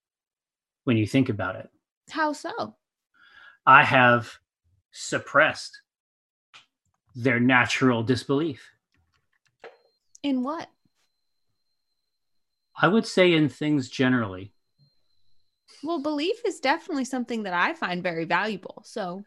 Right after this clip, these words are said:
Speaker 2: good job.
Speaker 1: Well, well, exactly. And I'm, I'm glad to hear that you see it that way. The, there's so much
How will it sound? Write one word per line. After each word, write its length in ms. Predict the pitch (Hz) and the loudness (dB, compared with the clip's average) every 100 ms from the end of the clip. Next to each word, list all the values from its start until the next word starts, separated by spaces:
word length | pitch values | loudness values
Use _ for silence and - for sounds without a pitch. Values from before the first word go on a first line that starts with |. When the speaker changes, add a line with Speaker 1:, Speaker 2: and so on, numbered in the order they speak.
| - | -6
Speaker 2:
good 220 | 285 254 | -4 -2
job. 160 | 349 - | -2 -2
Speaker 1:
Well, 240 | - - _ | -2 -6 _
well, 180 | 139 156 - | -2 -2 0
exactly. 800 | 165 131 135 151 151 - 98 101 | -2 0 6 8 6 0 -8 2
And 140 | 143 131 | 8 8
I'm, 160 | 147 | 8
I'm 180 | 151 151 | 8 8
glad 360 | 120 151 170 139 | 10 10 8 6
to 80 | 135 | 2
hear 200 | 113 151 | 6 6
that 100 | 127 | 6
you 120 | 117 | 2
see 260 | 113 - 147 | -4 -4 -4
it 120 | 123 | -2
that 200 | 104 95 | -4 -6
way. 300 | 98 98 104 _ _ - _ - - - _ - | -8 -12 -14 _ _ -20 _ -20 -20 -20 _ -6
The, 480 | 147 160 156 151 - _ _ _ _ _ _ _ _ _ _ _ _ _ _ - _ _ _ _ _ _ | 0 2 2 0 -6 _ _ _ _ _ _ _ _ _ _ _ _ _ _ -20 _ _ _ _ _ _
there's 320 | 277 160 165 - | -4 0 0 -2
so 360 | - 190 190 | 0 6 6
much 420 | 202 175 165 - | 6 4 2 -2